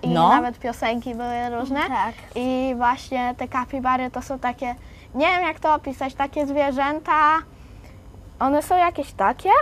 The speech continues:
Speaker 1: i one są takie słodkie, wszyscy mówią.
Speaker 2: O
Speaker 1: Takie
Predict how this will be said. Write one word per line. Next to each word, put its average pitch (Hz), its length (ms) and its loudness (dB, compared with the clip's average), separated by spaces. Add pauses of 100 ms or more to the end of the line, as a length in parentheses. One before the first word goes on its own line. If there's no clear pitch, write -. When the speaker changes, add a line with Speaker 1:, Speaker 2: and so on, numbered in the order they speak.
(460)
Speaker 1:
i 277 400 0
one 285 680 4 (120)
są 294 160 4
takie 294 300 2
słodkie, 220 520 0
wszyscy 208 440 -8
mówią. 190 420 -8 (180)
Speaker 2:
O 190 180 6
Speaker 1:
Takie 240 60 6